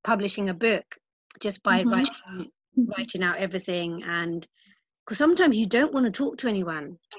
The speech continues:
Speaker 2: Yeah.
Speaker 1: You don't wanna share these information with them, or you don't wanna share, or you just don't wanna s-, at that moment in time, you just don't wanna speak to anybody.
Speaker 2: Yeah.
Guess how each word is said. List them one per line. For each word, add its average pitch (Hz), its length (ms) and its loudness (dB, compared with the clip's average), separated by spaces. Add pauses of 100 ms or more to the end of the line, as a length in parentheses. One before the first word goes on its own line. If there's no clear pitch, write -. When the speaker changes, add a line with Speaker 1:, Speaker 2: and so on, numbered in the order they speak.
(500)
Speaker 2:
Yeah. 190 360 -18 (320)
Speaker 1:
You 202 140 -2
don't 269 180 4
wanna 262 160 2
share 247 320 4
these 220 220 0
information 202 680 0
with 170 180 -4
them, 170 200 -4
or 170 40 -2
you 175 80 -4
don't 226 160 -2
wanna 214 180 -2
share, 214 540 0 (880)
or 233 100 2
you 240 100 6
just 269 220 -4
don't 269 240 4
wanna 214 180 0
s-, 190 140 -4 (100)
at 208 160 -2
that 240 180 2
moment 247 360 4
in 220 120 0
time, 220 280 0
you 190 80 -2
just 214 220 -6
don't 220 200 -2
wanna 202 200 -2
speak 190 280 -8
to - 80 -6
anybody. 202 520 -2 (760)
Speaker 2:
Yeah. 196 420 -14